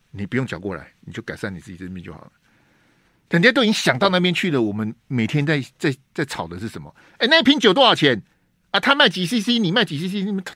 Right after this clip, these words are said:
怎么讨论这干什么呢？那不就是整个你抗中保台的代价吗？就我们花了多少冤枉钱在这上面呢？就包括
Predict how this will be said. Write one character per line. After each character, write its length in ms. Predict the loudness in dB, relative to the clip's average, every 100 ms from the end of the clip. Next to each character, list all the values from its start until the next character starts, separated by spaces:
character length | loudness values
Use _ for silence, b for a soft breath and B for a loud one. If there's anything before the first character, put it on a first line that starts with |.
| _
怎 100 | -10
么 60 | -10
讨 120 | -8
论 120 | -8 -6
这 80 |
干 140 | -6 -8
什 100 | -10
么 80 | -16
呢？ 80 | -18 _ _ _ _ _ _ _ _ _ _ _ _ _ _ _ _ _ _ _ _ _ _
那 100 | -4
不 120 | 0
就 140 | 2 0
是 100 | 0
整 220 | -4 -2
个 80 | -2
你 80 | -4
抗 240 | -4 -2
中 180 | -2 -2
保 140 | -4
台 160 | -6 -8
的 80 | -8
代 220 | -4 -2
价 300 | -2 -4 -6
吗？ 140 | -8 -20 _ _ _ _ _
就 200 | -6 -4 0
我 140 | 0
们 120 | 0
花 260 | 0 2 4
了 100 | 2
多 200 | 4 2
少 200 | 2 -2
冤 180 | -2 -2
枉 180 | -2 -4
钱 240 | -6 -10
在 120 | -8 -6
这 120 | -6
上 180 | -8 -10
面 180 | -10 -14
呢？ 80 | -18 _ _ _ _ _ _ _ _ _ _ _ _ _ _ -2
就 100 | 0
包 160 | 2
括 360 | 2 4 4 4